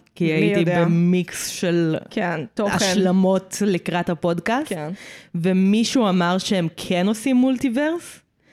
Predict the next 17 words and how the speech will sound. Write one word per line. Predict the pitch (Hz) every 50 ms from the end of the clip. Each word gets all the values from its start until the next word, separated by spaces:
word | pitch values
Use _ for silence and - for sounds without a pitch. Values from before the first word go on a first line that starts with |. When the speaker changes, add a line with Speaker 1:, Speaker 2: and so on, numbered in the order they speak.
| _ - - - - -
Speaker 1:
אבל | - 185 175 190 190 185 180 160 -
אני | - 185 185
מקבלת | 180 175 180 170 175 175 175 170 -
את | 165 143
זה | 160
שהם | 147 - 160 147 156
לא | 151 151
עושים. | 139 143 - - 160 156 139 -
Speaker 2:
אוקיי. | - 262 262 - 202 156 175 - - -
Speaker 1:
מישהו | 196 214 220 208 247 208
אמר. | 175 165 160 143 - 151 165 180 - _ _ _ -
Speaker 2:
זה | 180 156 185 185
קצת | 175 - - 202 196
כבד | - 208 196 165 208 202
להתחיל | 208 220 208 - - 233 214
בזה, | 196 185 214 208 233 247 240
אבל | 196 165 175 170 165